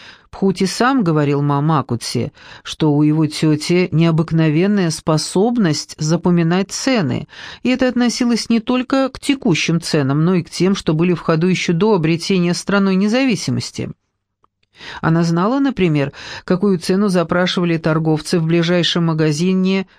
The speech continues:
за керосин в серебристых канистрах, и сколько стоила банка сиропа или говядина из Фрай Бентус в конце пятидесятых годов прошлого века, или спички,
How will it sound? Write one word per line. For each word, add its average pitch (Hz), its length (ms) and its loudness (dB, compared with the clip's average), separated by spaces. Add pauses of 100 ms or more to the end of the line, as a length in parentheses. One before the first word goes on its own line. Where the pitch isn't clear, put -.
за 165 380 2
керосин 170 720 0 (260)
в - 100 -14
серебристых 160 760 0
канистрах, 233 720 0 (340)
и 214 80 0
сколько 294 360 0
стоила 214 480 0
банка 190 400 2
сиропа 156 580 2
или 160 380 2 (140)
говядина 160 760 2
из - 360 -2 (140)
Фрай 196 440 0
Бентус 180 800 0 (300)
в - 120 -14
конце 190 380 0
пятидесятых 185 800 -2
годов 185 340 0
прошлого 185 460 0
века, 175 460 0 (420)
или 285 200 2
спички, 226 800 -2